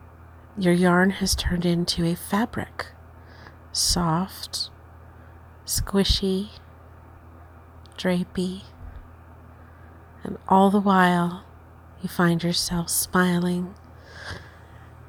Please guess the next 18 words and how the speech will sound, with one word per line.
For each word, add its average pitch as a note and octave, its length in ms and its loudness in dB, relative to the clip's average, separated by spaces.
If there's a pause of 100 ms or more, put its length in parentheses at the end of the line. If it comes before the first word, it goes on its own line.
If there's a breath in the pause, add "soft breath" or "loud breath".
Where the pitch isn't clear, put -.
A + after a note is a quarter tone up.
(340)
and F#3 120 4
your F#3 80 4
mind F3 380 4
is F3+ 160 0
wandering, E3+ 560 2
thinking F#3 560 -4
of E3+ 360 -4 (2250 loud breath)
anything A3 680 4 (220)
besides E3+ 640 0
the F#3 120 0
stress - 800 0 (1120 loud breath)
of F3 160 -6
the F3+ 80 -2
day. E3 400 -6 (380)
Your E3 220 -2
mind E3 360 0
just - 560 0 (1400 loud breath)
relaxes F#3+ 920 0